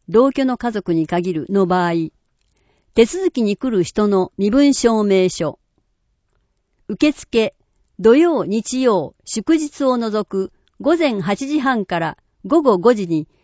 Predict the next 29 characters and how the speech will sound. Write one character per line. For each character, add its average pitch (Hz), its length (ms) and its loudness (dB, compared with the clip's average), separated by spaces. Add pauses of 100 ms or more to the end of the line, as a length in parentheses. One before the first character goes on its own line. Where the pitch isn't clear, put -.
(240)
環 302 260 0
境 302 220 0
課 247 200 2
へ 226 120 -2 (120)
直 190 160 -4
接。 - 460 -8 (1400)
提 330 200 2
出 - 220 -10
書 339 180 0
類 247 300 0
を 156 220 -2
審 285 280 2
査 254 180 -2
後、 220 240 -4 (480)
後 254 140 0
日 254 440 -2 (280)
納 302 240 4
付 302 100 -6
書 302 240 0
を 170 80 -2
郵 226 220 -4
送 208 240 -2
し - 180 -6
ま 156 140 -4
す。 - 240 -20 (1200)
募 220 140 0
集 339 300 0
区 330 140 -4
画。 165 360 -4